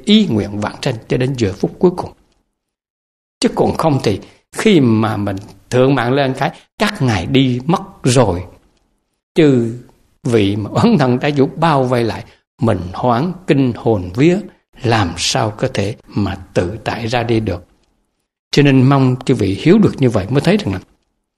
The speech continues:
những cái lời mà chúng ta đang nói đây chỉ dành cho những người phàm phu, thực sự là phàm phu của chúng ta. Mà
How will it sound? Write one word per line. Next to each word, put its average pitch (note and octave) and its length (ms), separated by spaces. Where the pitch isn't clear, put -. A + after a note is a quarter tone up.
những C3+ 520
cái E3 100
lời A2 320
mà G2 480
chúng F#3 220
ta C3+ 180
đang C3 300
nói D3 100
đây C3+ 200
chỉ G#3+ 180
dành C3+ 420
cho D#3+ 160
những D3+ 380
người A2 220
phàm A2+ 600
phu, C#3 200
thực G3+ 240
sự A2 240
là G#2+ 180
phàm G2+ 260
phu C#3+ 180
của C#3+ 160
chúng E3 180
ta. C3 160
Mà A#2+ 120